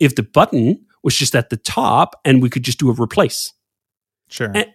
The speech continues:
Speaker 1: and the, the, the program would say, "Do you know what? If you do it like that, I'll have it working in, in, like, five seconds." And the designer might go, "Oh, yeah, I don't care what the button is. I, I, that, I just put it there because, like, it could go there. It could
Speaker 2: Seemed like a
Speaker 1: just
Speaker 2: good
Speaker 1: as
Speaker 2: spot.
Speaker 1: well
Speaker 2: <laughs>
Speaker 1: go
Speaker 2: Sure.
Speaker 1: in, in the middle, right? It could just as well
Speaker 2: Yeah.
Speaker 1: go over there where you want it.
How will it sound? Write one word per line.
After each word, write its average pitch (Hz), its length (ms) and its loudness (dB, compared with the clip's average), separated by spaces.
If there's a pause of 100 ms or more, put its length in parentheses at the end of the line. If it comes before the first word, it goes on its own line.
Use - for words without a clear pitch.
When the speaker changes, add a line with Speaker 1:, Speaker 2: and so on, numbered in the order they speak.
(140)
Speaker 1:
and 180 280 6 (320)
the, 170 100 4
the, 190 240 4 (100)
the 160 60 -2
program 247 320 2
would 147 100 2
say, 139 160 2
"Do 135 140 -4
you - 20 6
know 180 100 6
what? 214 220 4
If 139 100 -2
you 143 60 4
do 156 100 6
it 208 60 6
like 185 140 0
that, 185 340 0 (100)
I'll 127 140 4
have 127 140 2
it 120 60 -2
working 113 320 0
in, 113 180 0
in, 113 140 -4
like, 98 200 -8
five 101 260 -6
seconds." - 480 -16 (440)
And 151 120 4
the 151 60 2
designer 180 360 4
might 143 200 2
go, 117 320 2 (280)
"Oh, 320 120 6
yeah, 294 280 2
I 156 120 4
don't 233 220 0
care 135 100 -2
what 104 140 -4
the - 60 -18
button 87 240 -8
is. 143 180 -4
I, 170 80 2
I, 147 180 -2 (180)
that, 160 200 -2 (120)
I 170 80 2
just 254 200 2
put 233 120 6
it 202 80 4
there 196 200 8
because, 151 320 2
like, 143 180 2
it - 80 -2
could 143 120 -8
go 147 120 6
there. 135 140 6
It 120 60 -2
could - 100 0
Speaker 2:
Seemed 139 200 0
like 165 40 4
a 190 100 8
Speaker 1:
just 196 140 2
Speaker 2:
good - 60 0
Speaker 1:
as - 100 -2
Speaker 2:
spot. 170 80 -6
Speaker 1:
well 147 220 8 (240)
Speaker 2:
<laughs> - 160 -4
Speaker 1:
go 160 320 6
Speaker 2:
Sure. 185 100 -2
Speaker 1:
in, 165 200 6
in 165 200 4
the 151 80 4
middle, 151 360 4
right? 139 300 2
It 156 60 -4
could 139 200 0
just 214 220 4
as 190 100 -2
well 147 180 4
Speaker 2:
Yeah. - 60 2
Speaker 1:
go 175 140 4
over 151 220 2
there 131 180 4
where 120 140 0
you 202 120 4
want 143 300 6
it. 190 180 0